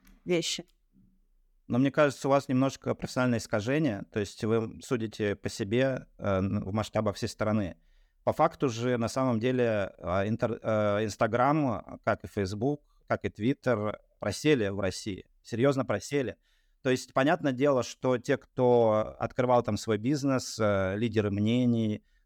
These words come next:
Speaker 2: кто, можно сказать, в ежедневном порядке использовал Instagram, скорее всего, продолжили ими пользоваться, установили V P N и, и стали, и не, не почувствовали никакой разницы. Но те, кто заходил нерегулярно,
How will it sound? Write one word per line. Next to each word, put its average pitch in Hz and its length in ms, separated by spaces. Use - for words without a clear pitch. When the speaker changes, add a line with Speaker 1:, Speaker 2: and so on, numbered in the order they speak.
Speaker 2:
кто, 110 680
можно 107 200
сказать, 107 260
в - 20
ежедневном 110 500
порядке 110 640
использовал 101 500
Instagram, 107 580
скорее 113 300
всего, 117 300
продолжили 110 500
ими 92 160
пользоваться, 85 600
установили 107 360
V 98 120
P 107 180
N 147 180
и, 104 320
и 104 320
стали, 110 560
и 107 380
не, 104 320
не 113 100
почувствовали 107 460
никакой 104 400
разницы. 92 580
Но 117 160
те, 135 160
кто 110 460
заходил 110 440
нерегулярно, 120 920